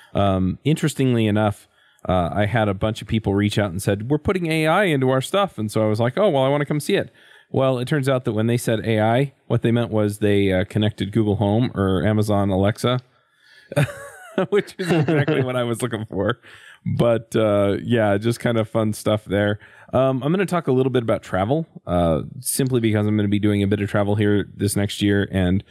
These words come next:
I have some resources that I wanna call out for that. Uh, the first one is, is when you go to C E S and you're looking for a place to s-, stay,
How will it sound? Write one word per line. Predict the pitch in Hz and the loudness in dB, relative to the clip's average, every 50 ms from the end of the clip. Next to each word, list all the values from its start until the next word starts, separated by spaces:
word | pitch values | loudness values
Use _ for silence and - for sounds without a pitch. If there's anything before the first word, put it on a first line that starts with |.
| - - - - - | -20 -20 -20 -8 -2
I | - 110 | 0 2
have | 113 120 113 110 | 2 2 0 0
some | - 107 101 | -2 -2 0
resources | 101 101 104 - 107 101 101 - 95 95 | 0 0 0 0 -2 -2 -2 -2 -4 -2
that | 95 95 | 0 0
I | 95 | 0
wanna | 98 95 95 | 0 0 -2
call | 92 - 101 98 98 | -2 -2 0 0 0
out | 95 92 | 0 -2
for | - - 92 | -4 -4 -2
that. | 95 92 98 107 - _ - - - - - - | 0 0 0 -2 -4 _ -20 -20 -20 -20 -8 -2
Uh, | - 117 | -2 -2
the | 113 123 | -2 -2
first | 127 - 196 190 - | -2 -4 -4 -2 -2
one | 185 160 143 | -2 0 2
is, | 139 131 127 117 120 | 2 2 0 0 -2
is | 113 107 117 | -2 -2 0
when | 127 131 135 | 0 0 2
you | 131 | 2
go | 151 180 | 0 0
to | 180 | 0
C | 170 - - 143 - | -2 -4 -6 -6 -2
E | 123 113 107 | 0 0 0
S | 104 95 117 - - - _ _ - - - | 0 0 -2 -6 -8 -14 _ _ -20 -10 -4
and | - 117 123 | 0 2 2
you're | 120 117 | 2 2
looking | 120 127 - 135 | 2 0 0 -2
for | 123 - 117 110 | -2 0 0 -2
a | 107 | 0
place | - - 113 110 - | 0 0 0 0 0
to | - 104 | -2 -4
s-, | - - - - | -4 -4 -6 -8
stay, | - - - 110 110 123 151 156 147 | -6 -2 0 2 2 2 2 0 -2